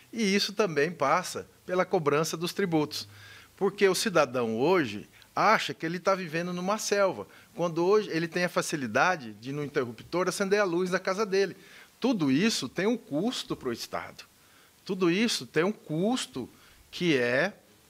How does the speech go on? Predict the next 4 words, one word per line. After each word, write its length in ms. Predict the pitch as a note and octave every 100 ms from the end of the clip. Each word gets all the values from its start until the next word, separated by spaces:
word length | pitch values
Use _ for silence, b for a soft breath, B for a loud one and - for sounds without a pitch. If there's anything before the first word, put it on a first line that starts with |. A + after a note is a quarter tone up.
| _ -
é, 0 |
é, 1400 | B2 B2 A#2 A#2 A#2 A2+ A2 G#2+ G#2 G2 F#2+ G2+ G2
é 60 | - _ _ _ -
suportado 880 | - D3+ D3 B2 - F3 G#3 B2